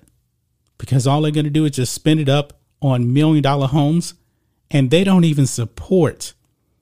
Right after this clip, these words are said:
their chapters across the country. They don't give them hardly anything.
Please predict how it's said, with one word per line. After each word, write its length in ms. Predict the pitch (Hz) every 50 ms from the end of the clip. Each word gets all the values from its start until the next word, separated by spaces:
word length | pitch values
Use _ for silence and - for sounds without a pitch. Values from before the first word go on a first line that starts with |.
| _ _ _ _ _ _ _ _ _ _ _ _
their 140 | - 131 123
chapters 640 | - - - 160 156 156 - - 113 110 117 - - -
across 360 | - 123 - 143 131 123 - -
the 60 | -
country. 340 | - 160 143 135 - 107 107
They 180 | 107 151 160
don't 220 | 175 170 160 139 117
give 240 | 147 156 151 143
them 260 | 131 151 151 143 139 131
hardly 480 | - 156 143 139 139 139 131 131 _ _ _ -
anything. 640 | 180 170 170 160 143 120 - - 113 98 - -